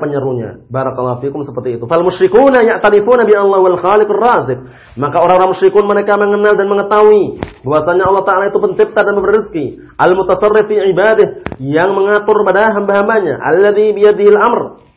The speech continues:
yang berada semua urusan di tangan Allah Ta'ala. La yungkir ahadun minhum hadza. Gak ada seorang pun di antara mereka yang mengingkari perkara ini.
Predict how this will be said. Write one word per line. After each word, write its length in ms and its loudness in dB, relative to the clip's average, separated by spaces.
yang 180 -2
berada 480 -2
semua 240 -2
urusan 340 2
di 60 -6
tangan 220 -6
Allah 180 -4
Ta'ala. 280 0
La 320 -2
yungkir 320 -4
ahadun 400 -6
minhum 380 -6
hadza. 680 -10
Gak 240 -2
ada 80 -2
seorang 320 -2
pun 160 -6
di 80 -4
antara 160 -4
mereka 320 -6
yang 160 -6
mengingkari 480 -6
perkara 320 -8
ini. 400 -12